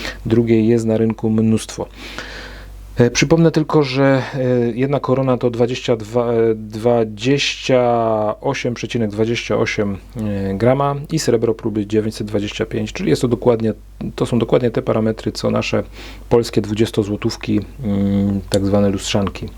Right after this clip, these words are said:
Jeżeli zaczniecie szukać, rozglądać się za te,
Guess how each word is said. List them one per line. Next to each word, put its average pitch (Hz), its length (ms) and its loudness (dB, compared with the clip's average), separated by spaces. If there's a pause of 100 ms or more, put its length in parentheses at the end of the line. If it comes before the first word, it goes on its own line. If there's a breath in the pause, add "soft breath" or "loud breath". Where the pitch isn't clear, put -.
(1500 loud breath)
Jeżeli 143 580 6 (600)
zaczniecie 135 540 4
szukać, - 420 0
rozglądać 120 520 2
się 117 100 -10
za 120 100 0
te, 117 180 -4